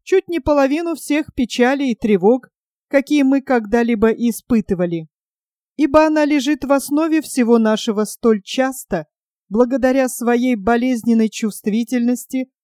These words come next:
оскорбляемого самолюбия, всех наших сует и притязаний, а также нашей пышности и важности.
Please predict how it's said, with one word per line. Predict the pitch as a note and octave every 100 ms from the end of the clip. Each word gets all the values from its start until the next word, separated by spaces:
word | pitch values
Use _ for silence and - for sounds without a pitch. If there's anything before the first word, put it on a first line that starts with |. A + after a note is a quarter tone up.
| _ _ _
оскорбляемого | A3 B3 - D#4 D4 D#4 D#4+ D4+ C#4 C4+ C4 C4 A3 A#3+
самолюбия, | - C#4 B3+ C4 A#3+ F3+ E3+ D#3 D#3 _ _ _ _ _
всех | - D4+ D4
наших | D4 D4 C#4 C#4+ C4+
сует | - - F4 E4 - -
и | G#3
притязаний, | G#3+ G3 - F3 F#3+ G#3 A3+ A3+ - _ _ _
а | - C#4 C#4+
также | C#4 E4+ F4+ D4 D4
нашей | C#4 D4+ - D4
пышности | C4 - F4+ - D#4+ D4+ -
и | C#4+ - C4+
важности. | G#3+ G3 E3+ F3+ E3+ - E3+